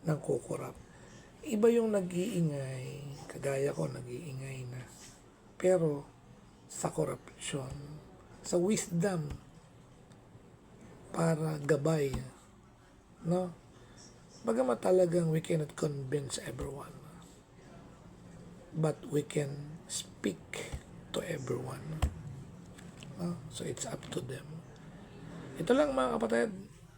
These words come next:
At, ah, ito lang ang wisdom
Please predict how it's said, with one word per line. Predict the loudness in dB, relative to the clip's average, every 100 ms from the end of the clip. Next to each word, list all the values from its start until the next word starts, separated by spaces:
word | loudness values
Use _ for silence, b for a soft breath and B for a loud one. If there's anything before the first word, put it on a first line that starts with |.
| -20 -18 -8 -2
At, | -2 -2 -8 0
ah, | 4 4 2 -2 -4 -4 -6 -8
ito | -4 0
lang | 2 2
ang | -2 0
wisdom | 0 0 2 4 4 0 -4